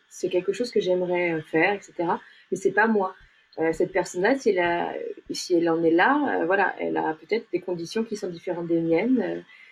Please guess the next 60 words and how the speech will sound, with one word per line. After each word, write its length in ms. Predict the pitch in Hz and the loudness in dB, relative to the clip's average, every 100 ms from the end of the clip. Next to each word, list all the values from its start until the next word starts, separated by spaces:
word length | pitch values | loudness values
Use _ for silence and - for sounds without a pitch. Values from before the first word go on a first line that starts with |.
| - _ | -20 _
elle 120 | 175 | 0
a 60 | 165 | 2
fait 120 | 190 | 2
des 120 | 170 | 0
choix 200 | 170 185 | 0 0
qui 60 | 190 | 0
étaient 140 | 190 170 | -2 -4
différents 360 | 160 - 165 | -6 -6 -4
des 80 | 165 | -2
miens, 140 | 160 220 | -2 -4
et 100 | 226 | -4
cetera. 420 | - - 170 214 - - - _ _ | -8 -10 -8 -8 -10 -20 -20 _ _
Et, 120 | 185 175 | 2 4
euh, 200 | 170 175 | 4 2
et 100 | 190 | 0
c'est 120 | 185 | 2
vrai, 180 | 214 269 | 4 4
de, 160 | 202 196 | 2 2
déjà 320 | 196 240 294 | 2 2 4
de 140 | 226 | 4
mettre 260 | 208 247 - | 4 2 0
une 80 | 220 | -2
distanciation 880 | 220 - 262 262 226 220 - 277 262 | -4 -2 -2 0 0 -2 0 2 2
entre 200 | 220 214 | 0 -4
ce 120 | - | -2
que 260 | 226 208 - _ _ | 2 2 0 _ _
je 180 | 202 214 | -4 2
lis 260 | 277 262 254 _ _ | 4 4 2 _ _
et 60 | - | -10
ce 80 | |
que 240 | - 185 185 _ _ | 0 0 0 _ _
je 160 | 190 233 | -4 0
vis 340 | 220 208 233 - | 0 -4 -6 -2
dans 120 | 180 | -2
ma 160 | 180 | 0
vie, 260 | 180 190 277 - _ _ | -2 -2 -4 -6 _ _
ce 80 | - | -4
que 100 | 196 | 0
je 120 | 185 | 0
lis, 260 | 185 220 | 0 -2
ce 80 | 220 | -4
que 100 | - | -6
j'entends, 480 | 175 190 220 226 226 | -6 -4 0 2 0
ce 60 | - | 0
que 80 | |
je 100 | 175 | -2
vois 300 | 180 190 233 | 2 2 2
ou 80 | - | -2
ce 60 | - | -4
que 100 | 185 | -4
je 100 | 180 | -2
lis 120 | 233 | 0
dans 120 | 202 | 2
ma 120 | 180 | 0
vie, 120 | 175 262 | 0 -2
c'est-à-dire 320 | - 185 185 | 0 0 2
les 200 | 180 180 | 0 2
autres 200 | 269 - | 0 0
et 40 | 190 | -4
moi, 240 | 185 240 | -2 -4